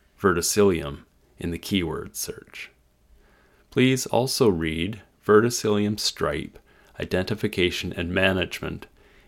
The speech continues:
in the Diseases section at canolawatch dot org slash fundamentals. Canola Watch is an agronomy service from the Canola Council of Canada,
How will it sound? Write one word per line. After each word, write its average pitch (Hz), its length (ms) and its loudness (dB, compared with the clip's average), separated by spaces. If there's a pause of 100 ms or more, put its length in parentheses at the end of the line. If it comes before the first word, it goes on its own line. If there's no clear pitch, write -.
in 98 140 0
the 90 100 0
Diseases 98 680 2
section 85 580 -4
at 90 140 -6
canolawatch 101 840 2 (180)
dot 85 260 -4
org 92 540 0 (380)
slash 82 640 -2 (220)
fundamentals. 78 1080 -6 (2000)
Canola 151 320 2
Watch 107 320 4
is 87 120 -4
an 90 80 0
agronomy 92 540 2
service 82 460 -2
from 80 160 -6
the 82 60 -10
Canola 92 400 -2
Council 90 440 -4
of 82 140 -6
Canada, 92 640 -4